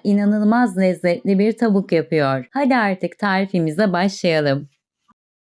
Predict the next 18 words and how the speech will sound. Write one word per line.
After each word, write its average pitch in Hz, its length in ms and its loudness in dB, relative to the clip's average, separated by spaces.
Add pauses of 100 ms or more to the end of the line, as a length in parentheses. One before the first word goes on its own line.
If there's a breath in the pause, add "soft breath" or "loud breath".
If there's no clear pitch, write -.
(1160)
Öncelikle 254 560 0
malzeme 202 480 0
listemizi 170 520 -2
sayıyorum. 165 720 -2
Yedi 208 240 0
yüz 247 220 -2
gram 220 300 -2
tavuk 190 380 -2
incik, 147 560 -2
bir 233 120 2
yemek 285 420 2
kaşığı 269 260 0
esmer 214 480 0
şeker, 180 480 -4
bir 208 200 0
tatlı 190 360 -6
kaşığı 156 500 -2
tuz, 151 240 -2